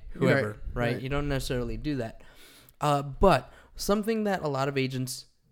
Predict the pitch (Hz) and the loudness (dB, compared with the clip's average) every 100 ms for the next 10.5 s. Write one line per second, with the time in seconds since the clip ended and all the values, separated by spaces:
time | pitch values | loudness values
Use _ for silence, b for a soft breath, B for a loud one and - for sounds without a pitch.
0 | _ _ 135 135 127 123 - 240 196 143 | _ _ -2 0 0 -2 0 2 2 0
1 | 127 120 117 117 110 113 123 b b b | 0 -2 -6 -4 -4 -4 -6 b b b
2 | - 120 113 113 113 110 151 165 175 185 | -4 -2 -2 -4 -6 -2 0 2 2 2
3 | 196 214 208 214 180 139 139 131 131 147 | 2 2 6 4 2 -2 0 0 -2 -2
4 | 143 139 139 139 131 143 139 143 131 b | -2 0 0 -4 -2 0 0 0 -4 b
5 | b b 120 117 95 110 135 135 135 117 | b b -2 0 0 0 2 0 -2 -2
6 | 135 135 123 127 123 123 - - - _ | -2 -2 -2 -2 -2 -4 -6 -10 -20 _
7 | _ _ - 131 127 123 139 123 120 117 | _ _ -4 0 0 -2 -4 -2 -2 -2
8 | 123 113 131 165 - 113 110 B B 156 | -2 0 2 2 0 -4 -4 B B 0
9 | 165 226 240 233 226 202 175 175 170 147 | 2 0 0 -2 -2 0 0 -2 -2 0
10 | 143 127 123 135 139 | 2 2 0 -2 -6